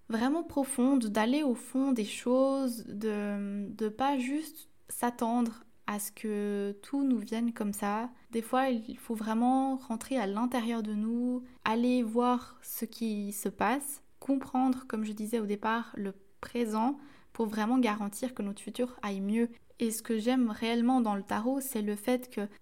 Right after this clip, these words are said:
tout ça, je le sais déjà, je le sais dans mon inconscient, c'est juste que du coup, les cartes vont ressortir cette,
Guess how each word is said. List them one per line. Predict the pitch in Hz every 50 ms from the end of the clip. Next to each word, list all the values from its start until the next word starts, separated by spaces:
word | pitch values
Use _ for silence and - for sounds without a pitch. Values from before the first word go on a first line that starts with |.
| - - - -
tout | - 285 294
ça, | 285 - - 294 311 302
je | 262 240
le | 208 214
sais | 208 - 226 214
déjà, | 196 220 220 220 247 262 269 262
je | 233 208 202
le | 202
sais | 202 - - 285 269
dans | 240 220
mon | 208 202 202
inconscient, | 208 208 214 - 214 214 - - 262 262 269
c'est | 254 254 220 208 208
juste | 233 254 254 254
que | - -
du | 214 202 208 208
coup, | - - 262
les | 233 220
cartes | - 254 247 247 - -
vont | 220 208 202 202
ressortir | - - 262 262 - 254 254 254 - - 262 247 -
cette, | - 226 - - -